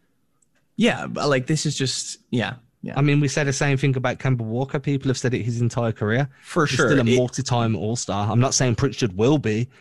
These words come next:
Speaker 1: Yeah. No,
Speaker 2: But
Speaker 1: the issue was more the lineups with Teague, probably, where I was frustrated.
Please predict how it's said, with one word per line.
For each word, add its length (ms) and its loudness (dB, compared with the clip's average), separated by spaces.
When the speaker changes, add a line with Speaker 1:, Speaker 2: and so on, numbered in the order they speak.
Speaker 1:
Yeah. 300 -4
No, 80 -8
Speaker 2:
But 220 0
Speaker 1:
the 160 -2
issue 280 2
was 220 2
more 200 2
the 140 0
lineups 340 -4
with 280 -4
Teague, 340 -6
probably, 480 -4
where 160 -2
I 80 -4
was 140 -8
frustrated. 600 -6